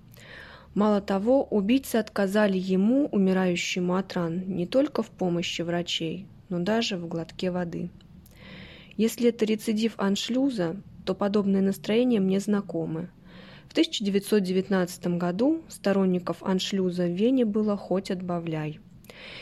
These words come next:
Ибо когда-то Великая Австрия после отпадения Чехословакии и Венгрии, после создания самостоятельной Югославии, превратилась в ничтожную федерацию,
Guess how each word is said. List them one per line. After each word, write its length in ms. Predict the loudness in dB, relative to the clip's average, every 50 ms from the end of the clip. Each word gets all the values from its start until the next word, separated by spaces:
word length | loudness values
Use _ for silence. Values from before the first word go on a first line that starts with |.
| -16 -16 -18 -18 -16 -2 2
Ибо 240 | 2 4 4 4 2
когда-то 500 | 2 0 2 2 2 2 0 0 -2 -2
Великая 760 | 0 0 2 2 2 0 0 -2 -4 -2 -2 -2 -2 -4 -4 -2
Австрия 720 | 0 0 0 -2 -4 -6 -4 -2 0 0 0 0 -2 -4 -6 -6 -4
после 260 | -4 -4 -2 -2 -2
отпадения 640 | -2 -2 -2 -2 -2 -2 0 0 0 2 2 2 0
Чехословакии 960 | -2 -4 -6 -6 -8 -8 -6 -4 -4 -2 0 0 -2 -2 -2 -6 -6 -6 -4
и 160 | -2 0 0
Венгрии, 640 | 0 2 2 0 0 0 0 -2 -2 -2 -2 -4 -4
после 320 | -4 -6 -4 -4 -4 -6
создания 600 | -4 -2 -2 -2 -2 -2 -2 -2 0 0 0 -2
самостоятельной 840 | -2 -4 -4 -4 -4 -4 -4 -2 -2 0 -2 -2 -4 -4 -4 -2 -2
Югославии, 880 | -2 -4 -4 -4 -4 -6 -6 -6 -4 -4 -4 -4 -4 -4 -4 -6 -6 -10 -14 -20 -20 -20 -20 -18 -18 -18 -20 -20 -14 -6
превратилась 500 | -4 -2 0 0 0 2 2 2 0 0
в 60 | 0
ничтожную 680 | -2 -2 -2 -2 -2 2 2 4 4 4 4 2 2 2
федерацию, 880 | 0 -2 -2 0 0 0 0 -2 -6 -8 -12 -10 -8 -6 -6 -6 -8